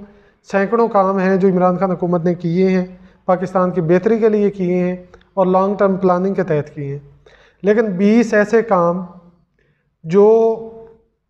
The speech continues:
नज़र भी आते हैं और वो हुए जो, मतलब, मेरे हिसाब से बेहतरीन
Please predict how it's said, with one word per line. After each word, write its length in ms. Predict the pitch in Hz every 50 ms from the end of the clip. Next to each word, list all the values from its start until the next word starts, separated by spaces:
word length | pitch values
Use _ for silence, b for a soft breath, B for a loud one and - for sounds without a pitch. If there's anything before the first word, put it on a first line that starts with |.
| _ _ _ _ _ _ -
नज़र 440 | 160 160 170 190 185 175 226 233 233
भी 200 | 196 233 240 247 247
आते 340 | 220 202 - - 220 220 214
हैं 360 | 202 208 208 208 214 - - - - - _ _ _ _ _ _ _ _ _ _ _ _ _ _ _ _ _ _ _ _ _ _ _ _ _ _ _ _ _ _ - 202
और 140 | 196 208
वो 140 | 208 226 233 202
हुए 280 | 190 196 196 202 220 226 226 226
जो, 200 | 202 185 214 214 208
मतलब, 520 | 170 170 165 190 185 190 190 208 208 202 196
मेरे 340 | 185 185 185 202 214 226
हिसाब 340 | 233 208 - 202 196 185 180 185
से 160 | - 214 202
बेहतरीन 680 | 175 180 220 214 208 214 - 190 196 202 208 214 214 202